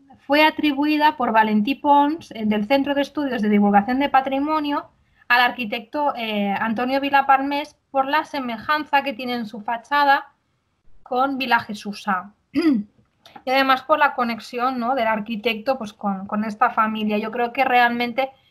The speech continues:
creo que, que, que es un gran acierto esta atribución, ¿no? Aquí a mano izquierda os he puesto un fragmento de, de un artículo que escribió Tate Cabré, que tuvo la oportunidad de verla por dentro. Eh, <clears throat>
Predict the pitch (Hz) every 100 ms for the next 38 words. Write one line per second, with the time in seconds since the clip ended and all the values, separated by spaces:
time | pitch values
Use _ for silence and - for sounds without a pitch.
0 | _ _ _ 226 226 226 240 233 214 202
1 | 202 202 - 208 220 226 233 226 208 233
2 | 214 214 254 262 254 220 196 202 - 208
3 | 190 196 233 _ _ _ _ - 233 285
4 | 339 370 359 - 359 359 - 277 277 -
5 | 320 311 294 285 277 277 302 311 277 269
6 | 240 226 220 220 240 254 254 277 254 240
7 | 233 220 240 226 233 240 240 233 226 208
8 | 240 277 269 - 226 240 233 208 214 208
9 | 208 214 247 233 220 247 240 220 214 202
10 | 226 262 254 214 220 262 _ _ _ _
11 | _ _ - 277 254 254 247 _ - 339
12 | 311 226